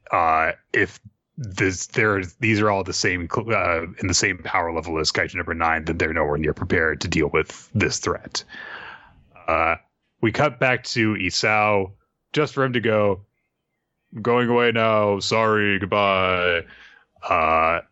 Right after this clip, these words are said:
and, uh, he just, you know, says to himself, "It's up to Narumi and Ashiro and all the young soldiers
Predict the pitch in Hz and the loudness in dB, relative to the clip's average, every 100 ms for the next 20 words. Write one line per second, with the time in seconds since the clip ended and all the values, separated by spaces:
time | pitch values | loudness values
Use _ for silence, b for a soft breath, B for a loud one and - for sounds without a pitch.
0 | _ _ - 101 92 87 85 87 82 95 | _ _ -2 0 2 0 0 2 2 0
1 | 90 95 - - 92 90 - 82 - 80 | 0 0 -2 -2 0 0 0 -2 -2 0
2 | 92 85 82 85 - 95 90 - 90 85 | 2 0 0 -4 -2 -4 -4 -2 0 2
3 | 80 78 117 123 120 113 101 - 92 80 | 2 2 2 4 4 2 0 -6 -6 0
4 | 101 101 - 98 95 90 90 87 95 - | 0 0 -2 0 2 2 0 -4 -10 -6
5 | 78 90 95 95 92 85 85 90 87 - | 0 2 2 2 2 0 -2 -2 -2 -2
6 | 87 85 87 82 80 - - | 0 0 2 0 2 0 -2